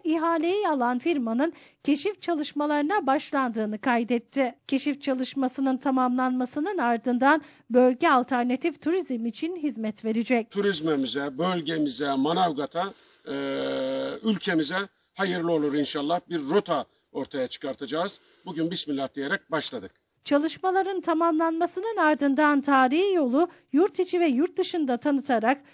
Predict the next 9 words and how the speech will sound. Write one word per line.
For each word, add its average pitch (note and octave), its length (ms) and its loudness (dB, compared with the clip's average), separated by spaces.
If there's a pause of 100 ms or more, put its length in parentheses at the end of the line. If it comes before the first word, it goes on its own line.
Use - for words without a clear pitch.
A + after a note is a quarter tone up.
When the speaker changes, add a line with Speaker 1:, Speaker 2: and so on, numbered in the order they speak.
(160)
Speaker 1:
turizme, D#4+ 420 -2
yürüyüş C#4 440 0
gruplarına, B3 720 0 (280)
trekking E4 600 0
ve C4+ 220 0
doğa C#4+ 240 2
severlerin F4 760 -2
hizmetine C4+ 520 -2
sunulacak. A#3 800 -2